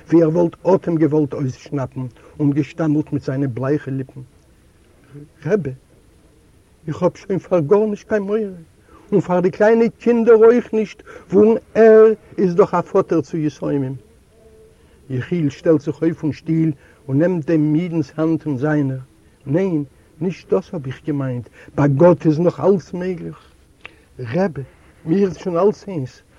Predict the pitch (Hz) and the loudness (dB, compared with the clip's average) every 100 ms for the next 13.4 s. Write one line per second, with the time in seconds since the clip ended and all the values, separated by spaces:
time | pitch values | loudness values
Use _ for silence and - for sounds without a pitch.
0 | _ _ _ 151 139 208 226 220 214 190 | _ _ _ -8 -2 0 2 4 4 2
1 | 190 190 185 190 175 156 196 - 175 - | 0 -4 0 -2 -2 0 0 0 -12 -10
2 | 196 147 175 147 165 135 - - _ - | -10 -8 -4 -2 -2 -2 -10 -20 _ -14
3 | 131 107 175 139 156 139 147 135 135 127 | -10 -4 -4 -2 -4 -2 -4 -4 -6 -4
4 | 135 127 135 135 - _ _ _ _ _ | -4 -4 -8 -12 -18 _ _ _ _ _
5 | _ _ _ _ _ _ _ _ _ _ | _ _ _ _ _ _ _ _ _ _
6 | 147 170 - - 175 160 185 - 180 170 | -2 -2 -4 0 0 0 -8 -8 -6 -2
7 | 165 165 - 175 151 175 170 165 165 170 | -2 -2 -6 -8 -6 -8 -8 -6 -4 -6
8 | - 170 156 _ _ - 151 131 170 160 | -8 -10 -10 _ _ -8 -8 -4 -4 -2
9 | 165 151 165 170 160 139 151 151 156 156 | -2 0 2 2 2 0 -2 -2 -2 -2
10 | 135 139 151 131 131 _ _ _ - 170 | -4 -6 -6 -6 -12 _ _ _ 0 2
11 | 160 156 147 180 - 175 165 _ _ _ | 2 0 0 -2 -4 -10 -10 _ _ _
12 | _ - 165 151 165 - 180 139 190 170 | _ -4 -2 0 -4 -2 -2 0 -2 -2
13 | 170 135 175 | -4 -4 -6